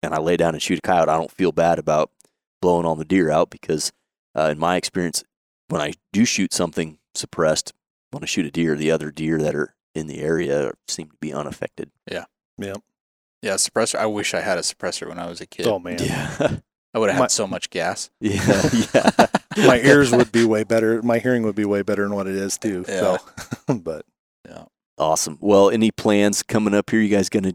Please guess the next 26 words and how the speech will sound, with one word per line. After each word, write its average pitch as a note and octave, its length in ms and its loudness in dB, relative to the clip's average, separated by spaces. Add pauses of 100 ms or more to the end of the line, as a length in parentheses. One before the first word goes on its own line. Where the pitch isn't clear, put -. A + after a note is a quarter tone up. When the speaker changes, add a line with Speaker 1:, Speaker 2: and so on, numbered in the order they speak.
(120)
Speaker 1:
go G2+ 180 2
out F#2 100 2
on F#2 140 0
any F#2 140 0
dedicated F#2+ 680 2
coyote F#2+ 400 2
stuff? G#2+ 360 0 (400)
Speaker 2:
I G#2+ 80 2
hope B2 260 0
so. F2 360 -4 (280)
I, G2+ 300 0 (140)
I G2 80 0
saw, A2 480 4 (760)
uh, F#2+ 320 -6
I - 100 -12
saw G#2+ 300 2
a A2 40 -2
coyote A2 420 0
on G2+ 100 -6
the G2 80 -8
way G2 140 -2
to G2+ 80 -4
work F#2+ 240 -4
the F#2+ 100 -6
other E2+ 120 -6
day, D#2 260 -8